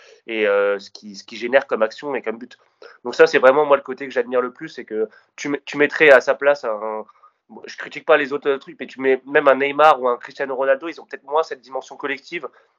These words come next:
qu'un Messi qui, lui, vraiment est là pour faire son métier. Et moi, c'est vraiment ce que j'admire beaucoup, euh,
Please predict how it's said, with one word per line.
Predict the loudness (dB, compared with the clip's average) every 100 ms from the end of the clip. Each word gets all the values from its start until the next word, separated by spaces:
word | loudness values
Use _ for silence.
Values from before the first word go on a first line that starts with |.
| 2
qu'un | 2
Messi | 2 -2 -8 -16
qui, | -14
lui, | -12 -6 2
vraiment | 8 8 8 6
est |
là | 4 0
pour | -2
faire | -10 -10
son | -8
métier. | -10 -6 -6 -4
Et | -8 _ _ _ -4
moi, | -2
c'est | 4
vraiment | 4 4 0
ce |
que | -4
j'admire | -4 -2 -2
beaucoup, | -4 -8 0
euh, | 2 2 2 0 -2